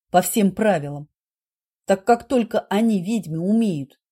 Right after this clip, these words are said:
с вонючими зельями из лягушачьих глаз, пыльными ритуалами при луне и прочей чушью, которая, к моему несчастью, слишком часто срабатывала с пугающей точностью.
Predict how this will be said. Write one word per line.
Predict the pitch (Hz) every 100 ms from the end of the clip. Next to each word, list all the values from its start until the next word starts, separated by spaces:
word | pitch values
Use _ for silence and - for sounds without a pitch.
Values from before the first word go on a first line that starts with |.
| _
с | -
вонючими | 190 233 247 233 233 240
зельями | 226 349 294 208 170 180
из | 180
лягушачьих | 240 208 226 - 220 180 - 180
глаз, | 202 226 143 - - _ _ _ -
пыльными | 254 277 254 247
ритуалами | 247 247 254 262 330 311 196
при | 175 202 214
луне | 233 247 190 135 _ _ _ _
и | 175
прочей | 196 269 302 339
чушью, | 330 - 175 - - 156 - _ _ _
которая, | 185 180 196
к | 190
моему | 220 214 220
несчастью, | 202 208 - 320 - - 147 _ _ _
слишком | - 269 262 330 339
часто | - 240 - 165
срабатывала | - 202 220 320 208 160 156
с | -
пугающей | - 185 208 240 - - 262
точностью. | - 147 - 151 143 - 151 147